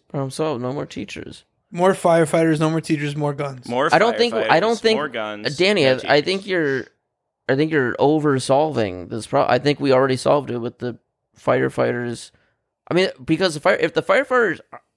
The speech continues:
Speaker 1: fur fur.
Speaker 3: No, but
Speaker 1: If
Speaker 3: no,
Speaker 1: the f-,
Speaker 3: I'm, I'm
Speaker 1: wait a
Speaker 3: responsible
Speaker 1: minute,
Speaker 3: for
Speaker 1: wait a
Speaker 3: noise
Speaker 1: minute, wait a
Speaker 3: pollution
Speaker 1: minute,
Speaker 3: bit.
Speaker 1: wait a minute. If the fur, if the fur furs aren't doing anything for most of the day anyways, they can not only protect the school,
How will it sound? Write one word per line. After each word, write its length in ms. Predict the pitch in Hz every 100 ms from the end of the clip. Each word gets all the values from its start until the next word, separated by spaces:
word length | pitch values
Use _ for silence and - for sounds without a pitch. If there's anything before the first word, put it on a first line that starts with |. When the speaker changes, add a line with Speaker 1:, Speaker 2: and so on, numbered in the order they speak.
| _
Speaker 1:
fur 180 | - 240
fur. 240 | 190 - - -
Speaker 3:
No, 180 | 240 233
but 120 | 226
Speaker 1:
If 60 |
Speaker 3:
no, 80 | 240 220
Speaker 1:
the 60 |
f-, 0 | 185 214 -
Speaker 3:
I'm, 80 | 208
I'm 60 | 240
Speaker 1:
wait 80 | 262 262
a 20 |
Speaker 3:
responsible 40 |
Speaker 1:
minute, 220 | 233 208
Speaker 3:
for 60 | 247
Speaker 1:
wait 80 | 240
a 40 |
Speaker 3:
noise 80 | 294
Speaker 1:
minute, 320 | 262 226 233
wait 180 | 180 240
a 40 | 254
Speaker 3:
pollution 40 |
Speaker 1:
minute, 340 | 226 220 202 190
Speaker 3:
bit. 120 | -
Speaker 1:
wait 160 | 185
a 20 | 226
minute. 300 | 190 185 381 381 381 339 -
If 140 | 208 -
the 120 | 214
fur, 280 | 220 247 262 262 269 - - -
if 120 | 196
the 100 | 202
fur 220 | 190 208 240
furs 340 | 233 220 196
aren't 300 | - 175 -
doing 380 | 185 196 190 175 -
anything 480 | 165 185 185 165
for 140 | 147 156
most 240 | 156 156
of 40 | 160
the 80 | 156
day 160 | 139
anyways, 680 | 117 170 143 117 110 117 -
they 140 | 156 156
can 180 | 160
not 220 | 156 185 -
only 300 | 190 180 156
protect 500 | - 139 170 151 -
the 100 | 139
school, 640 | - 220 220 120 117 170